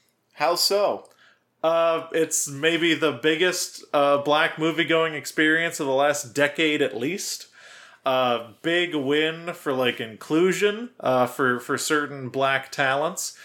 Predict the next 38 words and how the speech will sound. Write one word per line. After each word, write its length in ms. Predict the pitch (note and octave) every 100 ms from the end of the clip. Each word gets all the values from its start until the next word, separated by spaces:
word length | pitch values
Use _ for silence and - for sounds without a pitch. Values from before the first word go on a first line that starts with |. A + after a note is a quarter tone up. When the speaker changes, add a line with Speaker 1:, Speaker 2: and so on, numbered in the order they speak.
| - D3
Speaker 2:
And 140 | D#3
just 260 | F#3+ G#3 A3+
a, 240 | G#3+ G#3+
just 220 | G#3 A3+ A3+
a 240 | D3+ A#2+
big 440 | F3+ F#3+ G3+ F#3+ -
tentpole 600 | F#3+ F#3+ - G3 F#3+ F3
movie 460 | G#3 G#3+ F3+ F#3 - -
for 200 | - D#3
a 80 | D3+
big 340 | C#3+ F3+ F3+
studio 800 | F3+ - F#3 G#3 E3 D#3 E3 F3 - _
with, 360 | D3+ F3+ F3+ F#3
uh, 480 | F3+ F3+ E3+ F3 D#3
a 100 | C3+
very 760 | D3+ D#3 E3 F3 F3 F3 F3 _ _ _ _ _ _ -
ethnocentric 1000 | E3 D#3+ F#3 F3+ E3+ - F#3 F3+ F#3+ F#3 - -
cast. 480 | G#3 G#3 E3 - - -
It's 220 | - G3+ -
strange 480 | - C4 C#4 C4 -
to 80 |
say 280 | - A3+ G#3
ethnocentric 1040 | D3 F3+ - F#3 E3+ - F3 E3 - D#3+ D#3
in 80 | C#3
a 100 | B2
positive 680 | - E3+ D3+ B2 B2 G#2
way. 440 | A2 G#2 G2+ G2 F#2+
Speaker 1:
That 180 | F3 G3
is 200 | G#3+ -
kind 320 | - D3 C3
of 100 | A2+
strange, 600 | - - B2 A#2+ A#2+ A#2
but 100 | C3
I 60 | B2+
get 280 | D3 E3+ D#3+
what 280 | D3 -
you 80 | A#2+
mean. 640 | A2 A#2 A#2+ A#2 G#2+ G#2